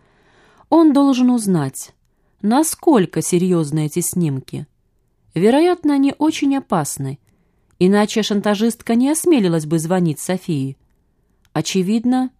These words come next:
надо попробовать получить эти снимки и негативы, а потом позаботиться, чтобы эта женщина его больше не беспокоила. Но где Кер?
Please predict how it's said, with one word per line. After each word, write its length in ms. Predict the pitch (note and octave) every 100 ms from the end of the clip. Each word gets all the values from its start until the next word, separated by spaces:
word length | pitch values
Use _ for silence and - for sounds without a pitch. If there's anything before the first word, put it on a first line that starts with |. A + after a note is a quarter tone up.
| _ _ -
надо 360 | F3 G#3 A3
попробовать 680 | A3+ A#3 B3 A#3+ A#3 A#3+ -
получить 520 | A#3+ A#3+ - B3+ A3
эти 220 | - F3 G3
снимки 480 | - G#3 A3 -
и 60 | G#3+
негативы, 720 | A3 G3+ A#3 - E3+ C3+ C3+ - _ _ _ _ _
а 120 | D#3+
потом 400 | E3 G#3 D#4 E4
позаботиться, 800 | D4+ A#3+ A3+ G#3+ C#4 C#4 - A#3+
чтобы 320 | - G#3 G3
эта 160 | G3+ G#3
женщина 500 | G3+ A#3 B3 - A#3+
его 240 | A3 F#3+
больше 420 | F3 F3+ F3+ - F#3+
не 120 | F#3
беспокоила. 880 | F3+ - F#3+ F#3+ F3 C#3 C3+ C#3 C#3+ _ _ _ _ _ _ _ -
Но 260 | D3+ D3
где 360 | C#3+ C#3+ C#3 F3+
Кер? 680 | - - C#4 A3+ C#3+ C3+